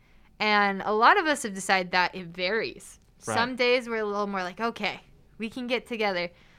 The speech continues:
Speaker 1: But other days, covid terrifies us,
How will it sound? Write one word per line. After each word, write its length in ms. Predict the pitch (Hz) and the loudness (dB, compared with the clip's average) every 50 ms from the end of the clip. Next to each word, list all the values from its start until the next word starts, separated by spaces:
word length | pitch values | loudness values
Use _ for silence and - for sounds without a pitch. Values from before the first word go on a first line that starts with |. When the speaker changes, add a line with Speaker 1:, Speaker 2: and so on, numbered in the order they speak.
| - _ | -16 _
Speaker 1:
But 200 | - 233 240 262 | 0 4 6 8
other 280 | 302 339 359 339 320 269 | 8 8 8 6 2 0
days, 500 | 202 196 180 180 180 180 185 185 - _ - _ _ _ _ _ - - | 0 0 0 0 0 -4 -6 -8 -12 _ -20 _ _ _ _ _ -18 -12
covid 320 | - - 233 226 208 190 196 | -2 -2 -2 0 0 -4 -6
terrifies 680 | - - 262 285 294 277 - - 196 180 180 180 180 | -6 -2 0 2 2 2 4 4 2 4 2 0 -2
us, 380 | 185 180 170 175 180 - - | -4 -4 -4 -6 -8 -10 -18